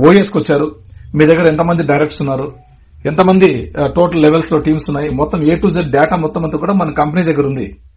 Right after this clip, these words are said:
ఆవిడ-, అక్కడ ఎట్లయితే ఉందో సేమ్ as it is గా మనకి ఇక్కడ కొత్త వెబ్‌సైట్ లో కూడా మనం రిజిస్ట్రేషన్ చేసుకుంటేనే మన under లో ఉన్నటువంటి వాళ్ళు ఎవరైతే రిజిస్ట్రేషన్ చేసుకుంటారో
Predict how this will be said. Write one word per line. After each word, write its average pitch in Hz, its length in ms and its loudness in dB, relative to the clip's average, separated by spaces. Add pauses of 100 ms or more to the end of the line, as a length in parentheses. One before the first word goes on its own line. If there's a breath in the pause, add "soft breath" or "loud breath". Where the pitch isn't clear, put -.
(960)
ఆవిడ-, 156 360 2 (100)
అక్కడ 156 200 0
ఎట్లయితే 214 340 4
ఉందో 202 320 4 (100)
సేమ్ 208 200 4 (140)
as 190 140 0
it 202 120 2
is 165 160 0
గా 233 80 2 (500 soft breath)
మనకి 180 240 2
ఇక్కడ 190 140 0 (140)
కొత్త 180 200 0 (100)
వెబ్‌సైట్ 208 380 0
లో 196 140 4
కూడా 196 220 4
మనం 185 120 0 (120)
రిజిస్ట్రేషన్ 196 480 0
చేసుకుంటేనే 190 460 0 (960)
మన 185 100 8 (100)
under 196 200 4
లో 220 100 6
ఉన్నటువంటి 202 360 0
వాళ్ళు 180 200 2
ఎవరైతే 190 200 0
రిజిస్ట్రేషన్ 180 460 -2
చేసుకుంటారో 175 380 -2